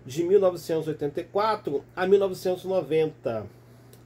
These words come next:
É, em mil novecentos e noventa, de mil novecentos e noventa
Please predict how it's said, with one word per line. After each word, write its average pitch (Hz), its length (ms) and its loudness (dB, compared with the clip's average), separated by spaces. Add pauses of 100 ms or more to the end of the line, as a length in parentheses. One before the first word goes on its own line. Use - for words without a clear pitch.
(680)
É, 151 160 4
em 180 80 2
mil 247 80 0
novecentos 214 360 2
e - 40 -8
noventa, 135 680 0
de 123 160 -6
mil 214 160 -2
novecentos 196 420 0
e 170 40 -6
noventa 120 540 -2